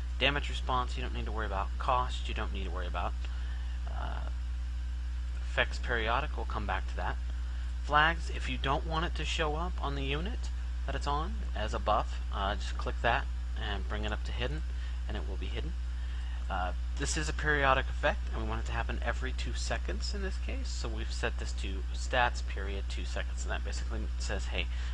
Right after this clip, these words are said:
I want this to happen every two seconds." Timescale source should be caster, because we want it to be done by the actual caster of the unit,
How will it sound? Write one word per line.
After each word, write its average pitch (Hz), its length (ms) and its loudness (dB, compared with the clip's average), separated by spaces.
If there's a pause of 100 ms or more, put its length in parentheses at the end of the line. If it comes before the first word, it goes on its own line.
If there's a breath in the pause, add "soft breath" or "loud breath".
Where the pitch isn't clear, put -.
I 110 60 0
want 113 120 2
this - 120 -2
to 117 80 2
happen 101 180 2
every 98 140 -2
two - 120 0
seconds." - 440 -2 (440 loud breath)
Timescale 156 480 2
source - 420 0 (120)
should - 340 0
be 101 200 -2
caster, 120 520 0 (600 loud breath)
because - 180 -2
we 107 80 -2
want 107 220 0
it 117 120 -2
to - 60 -2
be 113 100 -2
done 104 280 2 (240)
by 95 160 2
the 90 100 -2
actual 87 360 -2
caster 107 480 0 (400 loud breath)
of - 120 -2
the 98 60 -2
unit, 101 380 0